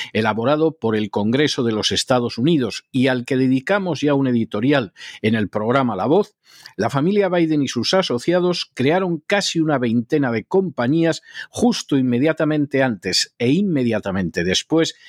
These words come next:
de su acceso a la vicepresidencia.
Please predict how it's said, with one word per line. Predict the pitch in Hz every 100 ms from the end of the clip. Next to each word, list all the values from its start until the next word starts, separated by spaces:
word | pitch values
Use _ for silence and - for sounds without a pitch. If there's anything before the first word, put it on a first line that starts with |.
| -
de | 101 113 156
su | - 95
acceso | - - 123 - 110
a |
la | 104
vicepresidencia. | 98 98 92 107 98 104 92 - - -